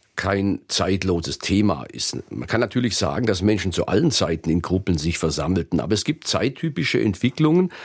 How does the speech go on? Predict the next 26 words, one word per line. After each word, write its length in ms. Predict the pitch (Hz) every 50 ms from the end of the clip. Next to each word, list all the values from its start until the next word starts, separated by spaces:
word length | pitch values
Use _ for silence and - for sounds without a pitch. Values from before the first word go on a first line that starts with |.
| - - - - - - - - - - - -
auf 140 | - 110 101
die 80 | 135
ich 60 | 120 -
gestoßen 440 | 123 107 - - 113 120 117 120
bin, 120 | 104 113 104
die 120 | 98 104
tatsächlich 340 | 101 104 98 - 110 101 -
mit 140 | 104 98 -
der 120 | 92 -
Art 140 | - 71 -
und 80 | 98 78
Weise 260 | 71 85 92 98 90
zusammenhängen, 840 | - 95 87 73 80 73 85 85 80 71 82 80 80 85 85 85 80
wie 120 | 80 82
sich 180 | 80 - 82 -
die 120 | - 80
Gesellschaft 600 | 80 85 80 - 92 98 95 - 98 71 - - -
entwickelt 640 | - 80 - - 71 69 - - 57 - - - -
hat. 420 | - - - 67 - - - - _ _ - - - - - - - - - - _ _ - -
Also 220 | 92 104 107 - - _ - -
in 100 | - 113
meinem 340 | 107 104 110 107 104 - - _ _ _ _ _ _ _
letzten 520 | 90 101 117 - - - - - 175 139
Buch, 240 | 123 147 185 196 -
das 180 | - 110 -
hieß 360 | 104 117 127 117 - - -